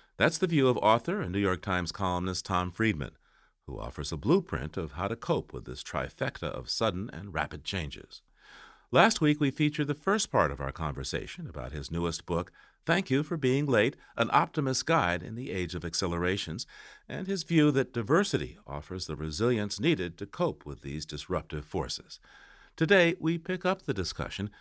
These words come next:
about how the world can come together and whether globalization helps or hurts efforts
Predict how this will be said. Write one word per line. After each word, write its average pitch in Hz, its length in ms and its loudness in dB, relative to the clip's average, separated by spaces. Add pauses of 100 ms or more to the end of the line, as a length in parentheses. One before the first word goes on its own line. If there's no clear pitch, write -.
(160)
about - 320 -12
how 92 220 2
the 107 100 4
world 85 360 4
can 82 160 -2
come 107 200 2
together 101 440 4 (340)
and 113 240 2
whether 160 260 6
globalization 151 840 4
helps 147 500 0
or 120 380 -2 (120)
hurts - 440 0
efforts 90 400 -2